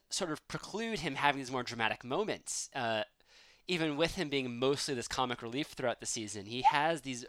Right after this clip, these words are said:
very powerful moments, and it takes you away, that just take my breath away, and it just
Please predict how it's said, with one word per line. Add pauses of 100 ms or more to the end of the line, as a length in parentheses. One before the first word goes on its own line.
very
powerful
moments, (340)
and
it
takes
you
away, (320)
that
just
take
my
breath
away,
and
it
just